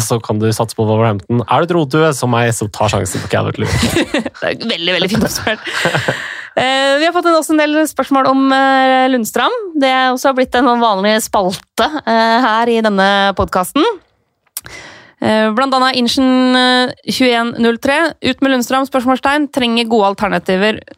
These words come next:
Speaker 2: på en forsvarsspiller under fem komma fem.» Og da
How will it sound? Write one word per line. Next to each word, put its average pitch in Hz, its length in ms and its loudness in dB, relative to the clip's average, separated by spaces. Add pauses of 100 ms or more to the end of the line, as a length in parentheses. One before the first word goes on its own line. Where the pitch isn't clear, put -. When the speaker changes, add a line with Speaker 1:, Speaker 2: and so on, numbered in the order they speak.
(260)
Speaker 2:
på 220 100 0
en 208 140 2
forsvarsspiller 202 560 -2 (120)
under 202 540 2
fem 190 420 -4
komma 196 300 -2
fem.» 214 400 -2
Og - 140 -2
da 196 320 2